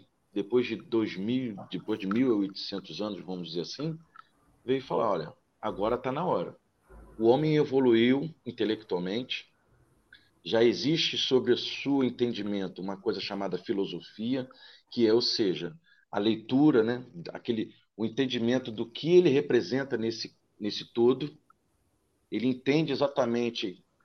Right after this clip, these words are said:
todas as criações à sua volta como grandiosas, como esplêndidas, como dentro de um ordenamento além do seu, do seu entendimento. Então, ele olha o sol, ele olha, ele olha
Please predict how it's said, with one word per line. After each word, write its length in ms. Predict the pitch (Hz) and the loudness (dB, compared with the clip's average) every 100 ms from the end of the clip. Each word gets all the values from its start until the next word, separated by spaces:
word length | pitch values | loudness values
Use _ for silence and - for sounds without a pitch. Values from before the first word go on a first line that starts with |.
| _ _ _ | _ _ _
todas 300 | 165 180 175 | 8 8 6
as 140 | 147 - | 2 0
criações 920 | 131 123 - 123 120 98 - - - _ _ - | 0 0 0 -4 -2 -2 -6 -10 -12 _ _ -6
à 80 | 110 | -6
sua 260 | - 123 | 0 2
volta 380 | 98 113 110 98 | 2 2 2 0
como 240 | - 117 110 | -6 -2 2
grandiosas, 840 | 120 101 107 107 131 151 156 - _ _ _ _ | 2 2 2 4 2 0 -8 -12 _ _ _ _
como 200 | - 110 | -8 -4
esplêndidas, 800 | 104 - 113 110 127 139 135 - - _ _ _ - | -4 -2 0 2 0 0 -2 -4 -18 _ _ _ -8
como 220 | 117 113 | -2 0
dentro 420 | 90 127 147 131 | 2 2 2 -2
de 100 | 107 | -2
um 140 | 120 113 | 0 2
ordenamento 920 | 104 92 113 107 104 120 123 110 92 _ _ _ _ _ - | 2 2 0 0 0 0 0 -6 -12 _ _ _ _ _ 0
além 460 | 113 110 127 165 | 2 4 2 2
do 120 | 156 | 0
seu, 360 | 123 131 117 98 | -2 2 2 2
do 120 | 90 | -4
seu 180 | - 113 | -4 -4
entendimento. 680 | 110 107 98 95 101 120 - _ _ _ _ _ _ _ _ _ | -4 -8 -8 -8 -8 -10 -16 _ _ _ _ _ _ _ _ _
Então, 240 | - 117 127 | -2 2 4
ele 120 | 113 | 4
olha 240 | 110 113 | 4 2
o 40 | 90 | 0
sol, 540 | - - 127 139 113 | -6 2 4 6 4
ele 100 | 101 | 2
olha, 380 | 98 95 87 85 | 0 0 -4 -10
ele 180 | 92 92 | -8 -4
olha 480 | 95 101 98 87 | -2 0 -2 -4